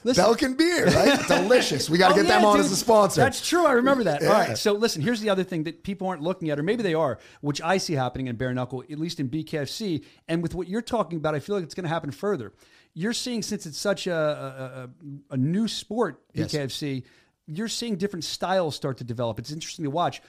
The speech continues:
Speaker 1: With, uh, Bare Knuckle Kingdom, you're gonna see another melting pot of styles.
Speaker 2: Yes.
Speaker 1: So this is all gonna kinda come together nicely in the next couple of years. You're gonna see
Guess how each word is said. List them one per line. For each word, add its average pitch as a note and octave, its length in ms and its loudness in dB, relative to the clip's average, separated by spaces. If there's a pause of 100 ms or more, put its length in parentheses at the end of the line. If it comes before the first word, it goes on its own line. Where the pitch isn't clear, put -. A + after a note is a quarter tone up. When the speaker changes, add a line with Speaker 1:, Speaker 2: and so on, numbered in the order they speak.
(160)
Speaker 1:
With, F3 260 -2
uh, D3+ 160 0
Bare F3+ 220 -2
Knuckle F3+ 320 -4
Kingdom, D#3+ 520 -2 (240)
you're F3+ 180 -2
gonna A3 120 -4
see F#3 240 -4 (160)
another G#3 300 0
melting C3+ 380 2
pot B2+ 200 -6
of G#2+ 100 -8
styles. A#2 380 -4
Speaker 2:
Yes. A2+ 200 -4
Speaker 1:
So - 220 -2
this G3+ 220 0
is F#3 80 -8
all G#3 420 4
gonna F#3 200 -4
kinda F3+ 240 -4
come G#3 320 -4
together F#3+ 320 2
nicely F#3 400 0
in D#3 40 -2
the D#3 60 -2
next F#3 220 -4
couple G#3 240 -4
of F3 60 -8
years. G3 200 -4
You're F3 80 -6
gonna F#3 140 -6
see F#3+ 160 -12